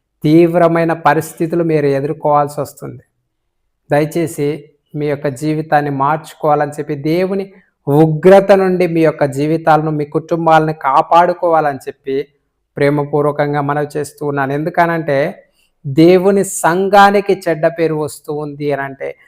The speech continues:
దేవుని నామానికి మీ వల్ల చెడ్డ పేరు వస్తూ ఉంది అని అంటే, మీ పరిస్థితి ఎలా ఉంటుందో ఒక్కసారి ఆలోచన చేయండి. దేవుడు తన నామానికి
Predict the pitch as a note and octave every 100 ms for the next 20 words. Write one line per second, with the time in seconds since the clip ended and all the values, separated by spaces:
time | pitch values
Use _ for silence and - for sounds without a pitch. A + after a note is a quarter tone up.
0 | _ - D3+ F3+ F#3+ G3 F3 D#3 F3 G3
1 | G3+ G3+ G3 F3 D#3 E3+ F#3+ G3 F#3+ F#3+
2 | E3+ D#3 D#3+ E3 D#3 D3 - D#3 D3 C#3+
3 | C#3 C3+ C3 C3 A#2+ B2+ _ _ _ _
4 | D3 D3 C#3 C#3+ - D#3 D3+ C#3+ C#3 C#3+
5 | D3+ D3 D3 C#3+ C#3+ C3+ - C3 - B2+
6 | C3 C3 B2+ C3 - D3 - C3+ B2+ B2+
7 | - _ _ - D3+ D#3+ D#3 C#3+ D#3 -
8 | _ _ _ D3 D3 D3 D3+ F3 F3 F3
9 | E3+ D#3 C#3+ C#3